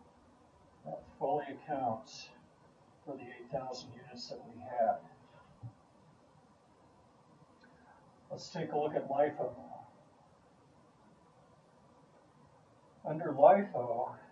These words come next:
we sold our entire hundred units out of the May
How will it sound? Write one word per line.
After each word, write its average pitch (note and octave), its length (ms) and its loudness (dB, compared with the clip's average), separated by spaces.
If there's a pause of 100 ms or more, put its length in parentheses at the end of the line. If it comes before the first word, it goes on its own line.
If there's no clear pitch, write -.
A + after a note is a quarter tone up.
(1080)
we A#2+ 80 -12
sold A#2+ 680 4 (1500)
our B2 180 -2
entire D#3 560 0
hundred E3 340 -6
units C#3 380 -8
out B2 160 0
of - 80 -10
the A#2+ 180 -12
May B2+ 140 -12